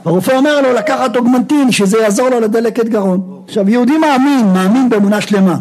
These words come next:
כן? לקח את האוגמנטין. מה עזר לו? האוגמנטין עזר לו. אבל אם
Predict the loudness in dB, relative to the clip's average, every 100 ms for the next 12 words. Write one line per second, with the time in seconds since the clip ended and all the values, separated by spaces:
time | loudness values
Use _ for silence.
0 | -8 -18 -20 _ _ _ -2 0 0 -4
1 | -14 -20 _ _ -4 -2 -2 0 0 2
2 | 2 2 0 0 -4 -10 -8 -2 0 2
3 | 0 0 0 0 -4 -12 -20 -10 -4 -2
4 | 0 0 0 0 -4 -10 -14 -20 _ _
5 | _ -4 0 2 2 2